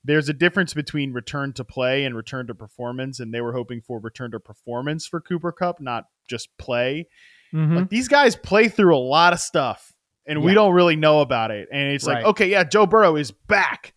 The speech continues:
Speaker 1: He is back for week one." That doesn't mean he is back to performance. It means he's back to play, which, again, there's a difference. And,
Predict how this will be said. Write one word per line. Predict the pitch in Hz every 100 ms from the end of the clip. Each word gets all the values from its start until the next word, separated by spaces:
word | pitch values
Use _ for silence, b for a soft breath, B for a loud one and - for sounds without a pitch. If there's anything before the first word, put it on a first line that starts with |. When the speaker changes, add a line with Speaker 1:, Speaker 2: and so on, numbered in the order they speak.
| _ _ _
Speaker 1:
He | 180 196
is | 156 117
back | 113 202 180 -
for | - 160
week | 160 160 160
one." | 175 143 123
That | 240
doesn't | 277 226
mean | 185 185
he | 165 170
is | 147 117
back | - 131 143 110
to | 131
performance. | 117 - 247 196 151 147
It |
means | 143 143 127
he's | 123
back | 110 135 127
to | 117
play, | - 160 123
which, | 104 110
again, | 123 143
there's | 123 117
a | 104
difference. | 107 135 101 95
And, | 107